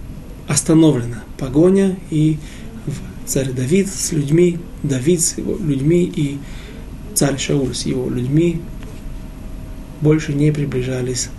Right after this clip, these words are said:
друг к другу. То, что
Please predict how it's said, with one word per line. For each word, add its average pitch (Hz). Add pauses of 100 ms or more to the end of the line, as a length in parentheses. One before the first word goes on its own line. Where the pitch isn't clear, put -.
(1160)
друг 147
к -
другу. 131 (2250)
То, 185
что 156